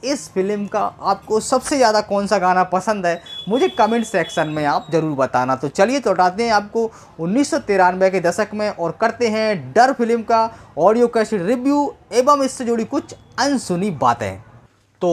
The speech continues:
finally दोस्तों, आप देख सकते हैं कि डर फिल्म की हमारे पास तीन ऑडियो कैसेट हैं। जी हाँ दोस्तों, तीनों सिंगल हैं, तीनों अलग-अलग हैं और इनमें एक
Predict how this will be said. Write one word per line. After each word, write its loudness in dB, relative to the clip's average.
finally 2
दोस्तों, -2
आप 2
देख -6
सकते -4
हैं -4
कि -8
डर 4
फिल्म -8
की -14
हमारे -4
पास -2
तीन -4
ऑडियो -2
कैसेट -6
हैं। -4
जी -2
हाँ 2
दोस्तों, -2
तीनों -4
सिंगल 0
हैं, -2
तीनों 0
अलग-अलग 4
हैं -2
और -4
इनमें -6
एक -6